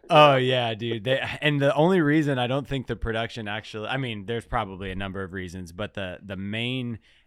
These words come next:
Speaker 1: ac-, actor, character person flipped the truck on the production and wound up having to go to the hospital. And so I don't
Speaker 2: Oh,
Speaker 1: think
Speaker 2: it wasn't just, it wasn't just any truck. It was a rally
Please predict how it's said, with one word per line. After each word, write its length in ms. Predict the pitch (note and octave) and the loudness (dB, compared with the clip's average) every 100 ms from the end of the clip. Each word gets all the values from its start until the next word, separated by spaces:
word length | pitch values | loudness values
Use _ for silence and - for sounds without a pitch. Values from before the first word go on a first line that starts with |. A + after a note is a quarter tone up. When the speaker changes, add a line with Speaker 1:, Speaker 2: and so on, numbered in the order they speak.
| _ _ A2+ | _ _ -2
Speaker 1:
ac-, 260 | A2 A#2+ _ | -2 -2 _
actor, 600 | G2 G#2 - A#2 A2 G#2 _ | -2 -2 -2 -6 -6 -8 _
character 760 | - A2 A2 - A2+ G#2 G#2 F#2+ _ - | -10 -8 -8 -8 -8 -8 -8 -10 _ -2
person 480 | A2+ G#2 A2+ G#2 | -2 -2 -6 -8
flipped 580 | F#2+ - - A#2 C#3 - B2 | -10 -14 -10 -6 -6 -8 -12
the 120 | A2+ | -10
truck 460 | - - A#2+ G#2+ - - | -10 -6 -4 -4 -8 -10
on 220 | G#2+ A2 | -8 -6
the 80 | G#2+ | -8
production 640 | A#2 G2+ G2+ - G2 F#2 | -8 -8 -8 -10 -12 -10
and 160 | F#2 | -10
wound 240 | G2 G2 G#2 | -8 -8 -8
up 100 | F#2+ | -8
having 240 | G#2 G2+ | -6 -6
to 60 | G2 | -8
go 120 | G2 | -10
to 60 | F#2+ | -10
the 100 | F2 | -10
hospital. 520 | F#2+ G2 - F2+ F2+ | -10 -10 -12 -14 -12
And 100 | F2+ | -14
so 380 | - F#2+ F2+ F2+ - - _ _ - | -12 -10 -8 -10 -14 -20 _ _ -10
I 80 | |
don't 140 | G2 - | -6 0
Speaker 2:
Oh, 60 | |
Speaker 1:
think 180 | C#3+ G#2+ | 0 0
Speaker 2:
it 100 | D#3+ | -4
wasn't 300 | G#3 A#3 A3 | -2 -4 -4
just, 180 | G3 - - - _ _ - | -8 -8 -16 -20 _ _ -8
it 60 | C3+ | -6
wasn't 340 | D#3 G#3+ G#3 | -4 -6 -6
just 180 | F#3+ D#3 - | -10 -10 -8
any 280 | C3 C3+ A#2 | -6 -6 -8
truck. 340 | - E2 - _ | -10 -12 -14 _
It 220 | B2 C#3+ F3 | -8 -6 -2
was 380 | E3 D3+ C#3 - | 0 0 -2 -6
a 580 | G#2 F#2+ F#2 F2 E2+ - _ _ _ _ | -4 -2 -4 -6 -8 -12 _ _ _ _
rally 960 | G2+ G#2 A2 A2 A#2+ A#2 A2 G#2+ G#2 G#2 | -12 -4 -2 0 0 -2 -4 -4 -6 -10